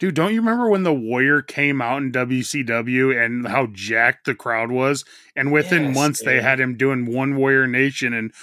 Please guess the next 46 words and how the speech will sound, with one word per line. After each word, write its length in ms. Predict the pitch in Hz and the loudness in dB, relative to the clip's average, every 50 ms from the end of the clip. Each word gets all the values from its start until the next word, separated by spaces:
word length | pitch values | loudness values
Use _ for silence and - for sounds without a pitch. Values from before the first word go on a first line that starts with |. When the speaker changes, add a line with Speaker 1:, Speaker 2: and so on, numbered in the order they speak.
| - - _ - | -20 -16 _ -2
Speaker 1:
walking 380 | 123 127 139 143 - - 139 | 2 2 2 2 2 0 0
in 100 | 135 127 | 0 0
a 40 | 113 | 0
fucking 340 | - - 151 143 - 120 117 | -2 -2 -2 -2 -2 -2 -4
circle. 760 | - - - 147 143 147 135 - 131 120 117 117 117 123 - - | -4 -2 0 2 2 2 2 0 0 0 2 0 0 -2 -4 -4
Like, 180 | 143 139 139 127 | -2 -2 -2 -2
dude, 220 | 135 135 160 - - - - _ - - - - - - - _ _ _ _ - 123 | -2 -4 -4 -4 -4 -8 -10 _ -20 -20 -20 -20 -20 -20 -20 _ _ _ _ -4 -4
I 60 | 131 | -2
just, 180 | 135 147 139 - - - | -2 -2 -4 -6 -6 -8
I 60 | 131 | -8
don't 340 | 117 98 139 143 147 123 135 | -4 0 0 0 0 0 0
get 220 | 123 123 120 113 | 0 0 0 0
it, 120 | 113 117 | -2 -2
dude. 220 | 117 120 120 120 120 | -2 -4 -4 -2 0
They, 120 | 131 135 | 0 0
they 180 | 131 131 151 156 | 0 2 2 2
would 160 | 156 151 131 | 2 0 0
get 180 | 139 151 147 - - | 0 -2 -2 -2 0
all 260 | 131 147 156 170 170 | 0 2 2 2 2
these 260 | 160 180 175 165 - | 0 -2 -2 -2 -4
top 300 | - - 151 151 151 147 | -4 -2 0 2 2 2
name 260 | 151 151 143 143 139 | 2 2 2 2 2
talents, 500 | 139 - 139 135 135 131 131 127 120 - | 0 -2 0 0 2 2 0 -2 -4 -4
and 140 | 135 123 127 | -6 -6 -2
outside 360 | 131 127 139 139 - 165 151 | 0 0 0 0 0 0 0
of, 100 | 147 131 | 0 0
like, 160 | 131 123 110 - | 0 0 -2 -2
Hogan 480 | - - 139 139 135 127 135 135 131 | -2 0 2 2 2 2 2 0 0
and 160 | 127 120 120 | 0 -2 -4
the 80 | 120 120 | -4 -2
Outsiders, 640 | 113 120 131 127 - - 135 117 117 117 120 120 113 | 0 2 0 0 0 -2 -2 -2 -2 -2 -4 -6 -6
like, 160 | 131 127 - | -8 -6 -4
they 100 | 147 151 | -2 -2
just 220 | 143 151 151 - | -2 -2 -4 0
had 140 | 180 170 151 | 0 0 0
no 260 | 131 127 135 147 156 | 0 0 2 2 4
idea 240 | 156 151 135 143 165 | 2 2 2 2 0
what 100 | 165 147 | 0 0
they 100 | - 156 | -2 -2
were 100 | 139 123 | -2 -4
doing 400 | 113 101 98 127 156 180 160 127 | -4 -4 -2 0 0 2 0 -2
with 140 | 110 107 - | -2 -6 -10
them 160 | 110 104 98 - | -12 -14 -14 -10
half 220 | - 107 101 - - | -10 -10 -10 -10 -12
the 80 | 104 | -16
time. 400 | 95 - 107 104 95 90 95 98 | -14 -12 -10 -10 -10 -10 -12 -14